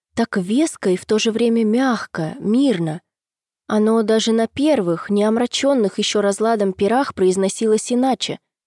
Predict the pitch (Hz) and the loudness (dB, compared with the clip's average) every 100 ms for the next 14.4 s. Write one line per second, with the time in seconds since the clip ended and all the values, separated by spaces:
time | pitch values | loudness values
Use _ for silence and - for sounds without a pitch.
0 | _ - 196 - 214 - 220 226 220 247 | _ -4 -2 -2 -4 0 0 0 0 -2
1 | 190 165 - _ _ _ - - 254 247 | 0 -2 -4 _ _ _ -6 0 2 2
2 | 226 214 202 247 - 262 254 233 208 202 | 0 0 2 0 0 0 0 0 0 0
3 | 208 214 208 220 180 160 208 _ _ _ | 0 -2 -2 -2 -2 -4 -8 _ _ _
4 | _ _ _ _ _ 208 214 233 240 262 | _ _ _ _ _ 0 2 2 0 -2
5 | 220 185 196 202 208 190 190 185 180 160 | -2 0 -2 -2 -4 -2 -2 -2 -2 -4
6 | - - _ _ _ _ _ - 202 - | -8 -18 _ _ _ _ _ -6 -4 -2
7 | 254 233 190 170 - 214 202 185 208 196 | 0 2 0 -2 -2 0 0 0 0 -2
8 | - 190 180 - 175 165 - - _ _ | -2 -2 -2 -2 -4 -4 -8 -16 _ _
9 | _ _ _ _ _ _ - 214 - 220 | _ _ _ _ _ _ -4 -2 2 2
10 | 208 220 214 240 220 185 170 - 185 - | 2 0 2 2 0 -2 -2 -4 -4 -4
11 | 202 233 233 240 233 180 165 - _ _ | -2 -2 0 0 0 0 -4 -12 _ _
12 | _ _ - - 190 220 233 - 196 - | _ _ -8 -4 -2 -2 -2 -2 -4 -2
13 | 180 185 240 202 196 170 165 170 180 185 | -4 0 -2 0 -2 0 -2 -2 -4 -4
14 | - 185 151 | -6 -4 -4